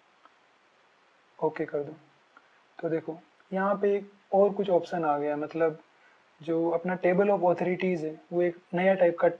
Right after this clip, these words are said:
content table बन गया यहाँ पे। तो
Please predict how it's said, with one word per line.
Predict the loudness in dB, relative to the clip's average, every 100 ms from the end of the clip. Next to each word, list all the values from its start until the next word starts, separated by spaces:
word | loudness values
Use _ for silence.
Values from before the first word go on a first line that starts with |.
| _
content | -4 -2 0 0
table | -2 0
बन | -2 -2
गया | -2 -2
यहाँ | -2 -4
पे। | -6 -10 _ _ _ _ _ _ -6
तो | -2 -2